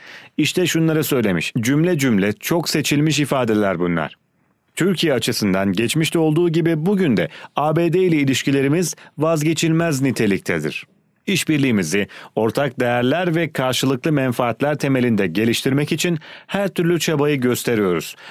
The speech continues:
Bunu yapmaya da devam edeceğiz." Karşı karşıya bulunduğumuz sorunların çözümünde Türkiye A B D ittifakının bir alternatifi olmadığı ortadadır. Burada esas mesele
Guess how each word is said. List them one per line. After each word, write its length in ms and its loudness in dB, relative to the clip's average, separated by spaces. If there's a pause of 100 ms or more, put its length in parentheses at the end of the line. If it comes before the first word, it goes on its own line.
(120)
Bunu 240 0
yapmaya 460 -2
da 140 0
devam 340 0
edeceğiz." 560 -4 (240)
Karşı 340 0
karşıya 440 0
bulunduğumuz 520 2
sorunların 540 2
çözümünde 640 0
Türkiye 480 -2
A 240 0
B 180 0
D 140 0
ittifakının 720 -2
bir 220 -2
alternatifi 540 -2
olmadığı 580 2
ortadadır. 720 -2 (500)
Burada 460 0
esas 380 -2
mesele 440 -2